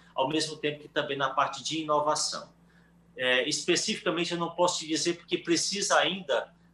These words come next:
desta aprovação do mec, que está aí bem próxima, nós,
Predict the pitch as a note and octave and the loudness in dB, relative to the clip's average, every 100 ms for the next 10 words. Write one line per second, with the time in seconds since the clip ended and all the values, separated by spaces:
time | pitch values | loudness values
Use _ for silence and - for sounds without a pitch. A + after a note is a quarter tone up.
0 | - C3+ C#3+ - D#3 E3+ G3 F#3 F3+ D#3 | -2 2 2 2 4 4 4 0 0 -2
1 | - C#3 C#3 B2+ C3 E3 - - _ _ | -2 -8 -10 -6 -4 -4 -12 -20 _ _
2 | _ _ _ _ _ _ - C#3 - - | _ _ _ _ _ _ -16 -12 -8 0
3 | C3 B2+ D3+ F3+ F3 C3 C#3 D#3 - D#3 | 0 2 -2 -2 -2 2 4 4 0 -4
4 | D3 C#3 - | -4 -6 -12